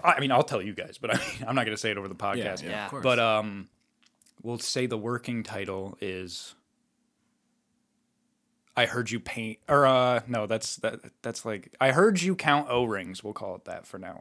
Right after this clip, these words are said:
Speaker 1: on.
Speaker 2: Okay.
Speaker 1: I Heard You Count O-Rings. Um, so
Speaker 3: <laughs>
Speaker 1: it, it's about, like, my senior year in high school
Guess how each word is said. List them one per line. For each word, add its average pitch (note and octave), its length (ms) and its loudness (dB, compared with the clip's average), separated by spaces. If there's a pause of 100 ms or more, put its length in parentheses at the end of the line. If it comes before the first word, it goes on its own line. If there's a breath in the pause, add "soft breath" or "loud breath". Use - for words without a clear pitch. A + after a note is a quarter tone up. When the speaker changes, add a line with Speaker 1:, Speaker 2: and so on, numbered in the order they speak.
Speaker 1:
on. - 420 -14
Speaker 2:
Okay. C3 200 -4 (360 soft breath)
Speaker 1:
I F2+ 60 -10
Heard G2 180 -8
You G#2 80 -12
Count G2 260 -10
O-Rings. F2+ 460 -6 (140)
Um, A2 440 2 (600 soft breath)
so C3 600 4 (160)
Speaker 3:
<laughs> - 180 -18
Speaker 1:
it, A2+ 840 -2 (640)
it's - 300 2 (180)
about, E3+ 480 6
like, C3+ 360 2 (540)
my A#2+ 260 2
senior D3 340 0
year C#3 180 2
in B2+ 80 0
high A2+ 160 0
school F#2 420 -8